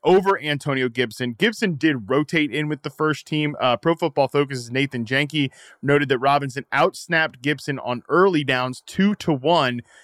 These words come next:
Now, Gibson did receive all the third down snaps with the first team, but it's worth remembering J D McKissick was out with an injury. Scott, are we at a point now where we have to rank Brian Robinson ahead of Antonio Gibson?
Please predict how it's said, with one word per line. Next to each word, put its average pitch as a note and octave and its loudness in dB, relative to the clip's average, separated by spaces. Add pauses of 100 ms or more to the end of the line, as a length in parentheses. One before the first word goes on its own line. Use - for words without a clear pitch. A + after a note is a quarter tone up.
(120)
Now, C3 2
Gibson F3+ 0
did E3 2
receive D#3 -2
all C#3+ 2
the C3+ -2
third A3+ 2
down D#3 2
snaps C#3 -4
with C3+ -12
the C#3 -12
first C#3+ -2
team, C#3 -4
but B2+ -2
it's C3 -8
worth D3+ -2
remembering C3+ 0
J C3+ 2
D C3+ -2
McKissick B2+ -2
was A#2+ -4
out B2+ 2
with B2+ -8
an A#2 -8
injury. C#3 2 (460)
Scott, F#3+ 2
are D#3+ 2
we G#3 2
at A#3+ 6
a F3+ 2
point F#3 -6
now C#3 0 (260)
where C#3 0
we E3 0
have D3+ -2
to C3+ 0
rank C3 0 (200)
Brian B2+ 0
Robinson A#2+ -2 (100)
ahead C3 0
of G#2+ -8
Antonio G2 -10
Gibson? - -12